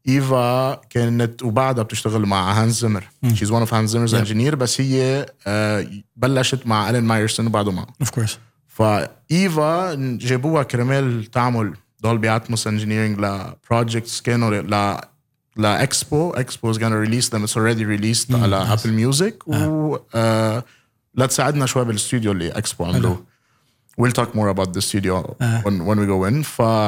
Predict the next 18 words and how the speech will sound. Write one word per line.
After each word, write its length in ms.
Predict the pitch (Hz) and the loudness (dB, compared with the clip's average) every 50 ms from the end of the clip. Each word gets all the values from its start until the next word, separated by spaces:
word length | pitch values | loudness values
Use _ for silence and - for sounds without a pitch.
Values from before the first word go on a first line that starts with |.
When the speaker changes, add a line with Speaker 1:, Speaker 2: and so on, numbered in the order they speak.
| 92 92 98 95 - _ _ _ _ _ _ _ _ - 113 | 2 0 -2 -2 -6 _ _ _ _ _ _ _ _ -4 -2
Speaker 1:
you 60 | 117 | 2
know, 280 | 131 151 160 156 139 127 - - | 2 2 2 2 0 -2 -2 -2
endless 400 | 135 156 175 160 165 156 139 - | 0 0 0 0 0 0 0 0
nights. 500 | 127 123 120 110 104 - - - - - | 0 0 0 0 -2 -4 -6 -8 -8 -6
بلشت 380 | 104 107 110 127 143 135 - 135 | -2 0 0 2 2 2 0 -2
ب 320 | 123 107 104 110 107 101 | -4 -2 -2 -2 -2 0
just 200 | 113 131 117 - | 0 0 0 0
Speaker 2:
أكيد. 260 | - 123 113 110 107 98 - | -2 -2 -2 -4 -2 -2 -4
Speaker 1:
it's 240 | 120 - - - 139 | -4 -2 -2 0 -2
like 80 | 139 135 - - - _ _ _ _ | -2 -2 -6 -14 -20 _ _ _ _
كيف 200 | - 156 156 139 | -4 -2 -2 0
بتبلش 360 | 135 131 123 131 131 127 123 - | 0 0 0 0 0 0 0 -2
بكل 220 | 113 107 123 110 | -2 -2 -2 -2
شيء. 180 | - - 123 110 | -2 -2 -2 -2
فبلشت 480 | 113 110 107 117 123 135 127 - - | -2 0 0 2 2 0 0 0 -2
بس 380 | 120 127 - - - - - 131 - - | -2 -2 -2 -2 -4 -6 -8 -10 -12 -8
ساعدها. 500 | - - 131 117 117 123 120 120 131 151 - - _ _ - - | -4 -2 0 0 0 0 0 -2 -4 -4 -8 -14 _ _ -4 -2
Speaker 2:
آه. 220 | 113 101 98 98 | -2 0 -2 -4